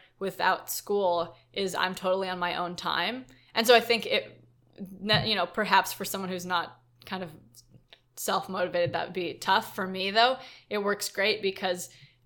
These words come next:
I, I, th-, I think y-, you need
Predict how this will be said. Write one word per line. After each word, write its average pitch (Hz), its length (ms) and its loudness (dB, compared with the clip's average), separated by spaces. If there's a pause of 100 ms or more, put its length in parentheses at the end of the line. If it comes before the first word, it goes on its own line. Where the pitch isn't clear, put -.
(180)
I, 185 480 4 (160)
I, 196 100 2 (180)
th-, 196 180 0
I 196 140 4
think - 360 2
y-, 175 260 0
you 196 240 -8
need 196 420 -2